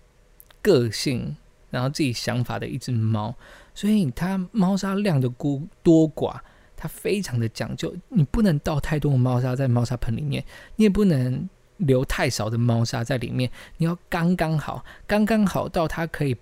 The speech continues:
剥掉那一些沙。它觉得剥掉那些沙，它不会，它觉得是它的时间够，体力也够的，然后不会剥太少，也不会剥太多。<laughs> 是不是很贱？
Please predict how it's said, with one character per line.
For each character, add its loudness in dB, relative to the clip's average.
剥 4
掉 2
那 4
一 0
些 -4
沙。 -8
它 -2
觉 6
得 2
剥 2
掉 2
那 2
些 0
沙， -2
它 -2
不 -2
会， 2
它 -4
觉 -2
得 0
是 -4
它 -4
的 2
时 -2
间 2
够， 0
体 -4
力 2
也 0
够 0
的， -8
然 0
后 4
不 0
会 6
剥 2
太 0
少， -6
也 -4
不 -4
会 4
剥 0
太 -2
多。 -10
<laughs> -2
是 -6
不 -4
是 2
很 -2
贱？ -2